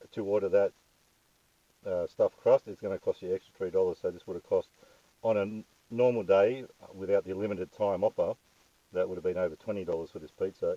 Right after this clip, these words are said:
with a stuffed crust. But on average, just a normal thin or pan base, what, which is what this is, pan, personal pan, seventeen ninety-five, just for the standard premium pizza.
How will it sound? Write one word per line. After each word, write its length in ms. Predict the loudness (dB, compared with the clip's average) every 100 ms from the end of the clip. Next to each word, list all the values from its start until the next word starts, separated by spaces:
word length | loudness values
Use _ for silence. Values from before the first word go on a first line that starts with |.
| -6
with 160 | -8
a 60 | -8
stuffed 340 | -2 -2 -2
crust. 220 | 0 0 -2 _ _ _ _ _ _ _ -4
But 160 | -2
on 140 | 0 2
average, 400 | 2 2 -6 -10
just 200 | -12 -8
a 40 |
normal 400 | -4 -2 -2 -6 -12 _ -20 _ _ _ -4
thin 240 | -2 2
or 340 | 2 2 -2 -6 0
pan 320 | 2 2 4
base, 320 | 4 4 0
what, 200 | -6 -6 -10
which 140 | -16
is 100 | -6
what 140 | -6 -4
this 180 | -8
is, 160 | -10 -14
pan, 520 | -6 -2 -2 -4 -8 -14 _
personal 340 | -2 0 -4 -6
pan, 380 | -2 -2 -4 -10 _ _ _ _ _ _ _ _ _ _ _
seventeen 400 | _ -6 -4 -4
ninety-five, 520 | -6 -6 -4 -4 -4
just 180 | -8 -14
for 60 | -10
the 100 | -10
standard 400 | -10 -10 -10 -10
premium 300 | -10 -10 -12
pizza. 300 | -14 -14 -18